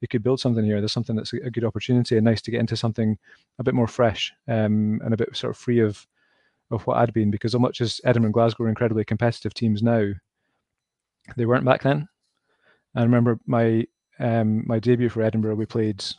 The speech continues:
Cardiff away, and we literally got beat by eighty points. Um, so, you know, you're,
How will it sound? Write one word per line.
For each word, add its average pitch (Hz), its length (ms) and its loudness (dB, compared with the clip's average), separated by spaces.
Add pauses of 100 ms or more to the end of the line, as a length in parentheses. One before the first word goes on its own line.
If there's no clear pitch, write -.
Cardiff 120 340 0
away, 127 260 0 (220)
and 139 100 -6
we 117 80 0
literally 120 300 0
got 110 100 -6
beat 123 120 -2
by 110 140 -2
eighty 113 240 -2
points. - 420 -4 (1120)
Um, 110 520 0
so, 117 420 0 (260)
you 131 140 -4
know, 117 60 2
you're, 110 200 0